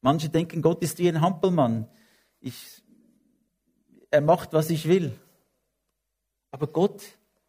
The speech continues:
Geschwister, ist unvergleichlich. Es bei weitem überzieht unsere Vorstellungskraft, wer Gott wirklich ist und wie groß das er ist. Und dieser Gott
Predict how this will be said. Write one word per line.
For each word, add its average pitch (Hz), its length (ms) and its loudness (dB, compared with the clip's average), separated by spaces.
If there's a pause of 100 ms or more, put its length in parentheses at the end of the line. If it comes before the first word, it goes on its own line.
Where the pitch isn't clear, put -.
(160)
Geschwister, 139 520 -6 (1200)
ist - 260 -8
unvergleichlich. 151 800 -2 (1400)
Es - 280 -2 (500)
bei 151 240 2
weitem 190 380 0
überzieht 156 560 -8
unsere 139 400 -2
Vorstellungskraft, 143 1200 -4 (520)
wer 139 140 2
Gott 135 220 0
wirklich 127 340 -4
ist - 420 -8 (340)
und 123 120 -4
wie 123 100 0
groß 135 280 2
das 135 160 -6
er 139 180 0
ist. - 380 -10 (600)
Und 135 220 -6
dieser 196 260 0
Gott - 440 -6